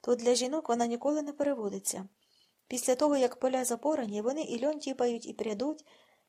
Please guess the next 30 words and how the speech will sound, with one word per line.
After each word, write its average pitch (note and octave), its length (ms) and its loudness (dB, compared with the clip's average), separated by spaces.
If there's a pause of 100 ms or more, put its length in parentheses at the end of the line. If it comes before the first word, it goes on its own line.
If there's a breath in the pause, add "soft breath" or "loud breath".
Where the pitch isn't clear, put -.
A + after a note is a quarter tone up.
і E4+ 80 2
на E4 100 0
верстатах C4+ 560 2
тчуть, - 420 -6
і C4+ 100 -2
шиють F4 360 4
на G#3+ 60 2
всю G#3+ 220 -2
родину, A#3+ 520 -2
і E4 120 0
вишивають. A#3+ 720 -4 (680 soft breath)
А A#3+ 100 0
в B3 60 -6
чоловіків C4 560 2
після C4 280 0
збору C4 440 2
осіннього B3 500 -2
врожаю A#3 600 0 (360 loud breath)
один D#4+ 320 2
найбільший C#4+ 440 -2
клопіт: - 500 -6 (340)
дрова D#4 320 6
в C4 80 4
лісі A#3+ 260 0
заготовити, B3 840 0
хмизу D4 440 -2
навозити. A#3 600 -2 (1120)
Опісля C4 560 4
ж C#4+ 100 0
зазвичай A#3 600 2